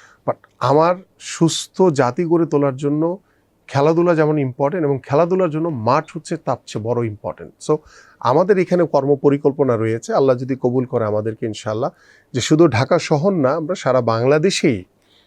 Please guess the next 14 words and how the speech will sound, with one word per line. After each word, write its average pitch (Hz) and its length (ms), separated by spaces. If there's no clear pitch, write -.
আমরা 113 220
প্রত্যেকটি 151 600
উপজেলায় 139 560
আমরা 110 440
স্পোর্টস - 460
কমপ্লেক্সের 127 640
মতো, 110 300
যেখানে 131 560
ইনডোর 165 360
ফ্যাসিলিটিস 160 600
সহ, 107 380
গ্যালারি 190 380
থাকবে 90 320
না, - 100